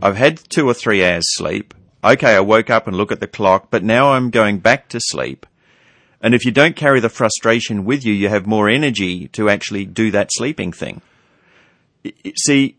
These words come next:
if we get frustrated by something, we either have to do something about it, in your situation, to have to look a bit deeper, or we let go of the frustration. We just say, "Okay, it seems like I'm going to wake up at this time of night regularly,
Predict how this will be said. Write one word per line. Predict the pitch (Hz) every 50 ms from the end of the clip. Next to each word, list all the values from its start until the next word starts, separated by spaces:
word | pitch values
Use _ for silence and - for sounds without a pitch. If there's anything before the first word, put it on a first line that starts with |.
| _ _
if | - 73 - _ - 110 147 160 - - 208
we | 214 202
get | 170 156 170 151 -
frustrated | - - 139 123 - - - - 139 151 170 170 143 117 110
by | 107 98 95
something, | - - - 98 90 - 98 101
we | 117 135
either | 127 120 110
have | 113 107 -
to | - 104
do | 92 127 127 127
something | 117 - 120 107 98 - 95 95
about | 90 85 - 113 123 123 104
it, | 92 87 - 92
in | 92 95 98
your | 107 117 120
situation, | 113 - - 101 - - 104 98 98 98 - - 95 87
to | 98
have | 107 101 -
to | - 104
look | 104 -
a | 107
bit | 87 101 90 - 92
deeper, | 101 113 135 147 - - - - - - _ _ _ _ _ _ _ _ _ _
or | 131 135 139 135 131 123
we | 127 123
let | 113 117 117 - 113 95
go | 120 113 117 120 117 113
of | 110 - -
the | 107
frustration. | 107 - - 107 107 - - - 113 135 156 - - 90 87 85
We | 87 95
just | 90 107 104 - -
say, | - 107 110 - - -
"Okay, | 104 110 107 107 - - 180 180 135 90 80 - - _ _ _ _ _ _ _
it | - 110 - -
seems | - - 123 117 127 135 131 120 107
like | 98 85 82 95 - -
I'm | 104 104 95
going | 98 95 95 98
to | 107 104
wake | 98 98 92 90 - -
up | - - - -
at | -
this | - 101 - - -
time | - 98 92 90 87
of | 85 - -
night | - 55 65 92 95 - _
regularly, | 92 87 82 85 82 87 85 80 80 85 87 123 143